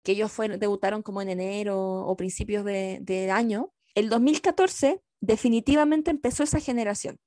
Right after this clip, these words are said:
No solo porque empezaron estos, esta como temporada de cuatro años, en el que ya se acabaron como esos cuatro años de actividad y comp-, correspondía que debutaran grupos,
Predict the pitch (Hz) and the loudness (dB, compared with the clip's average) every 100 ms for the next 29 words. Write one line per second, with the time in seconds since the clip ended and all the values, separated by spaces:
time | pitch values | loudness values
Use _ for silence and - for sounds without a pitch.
0 | _ _ - 214 294 302 320 294 220 277 | _ _ -2 2 4 4 6 6 4 2
1 | _ - 202 208 202 196 - 233 247 240 | _ -4 -2 -4 -6 -4 0 0 0 -4
2 | - 233 - 214 - 226 220 196 185 - | -6 -8 -6 -4 -2 0 0 0 0 0
3 | 196 202 202 220 220 196 208 233 226 196 | 0 2 2 2 2 0 0 2 -2 -2
4 | 180 320 - _ - 185 180 - 180 170 | -8 -10 -14 _ -6 -2 -2 2 0 4
5 | 196 208 214 - 190 175 180 202 220 214 | 4 4 2 0 0 2 2 2 0 -2
6 | 214 220 226 233 233 233 233 - - 233 | -6 -6 -4 -4 -2 -4 -6 -8 -8 -2
7 | 226 233 220 - 190 185 - - _ _ | 2 2 2 -2 -4 -4 -10 -12 _ _
8 | - 185 185 190 180 185 220 233 240 233 | 0 4 4 4 4 4 2 2 2 0
9 | 247 240 269 220 277 | -2 -2 -4 -4 -10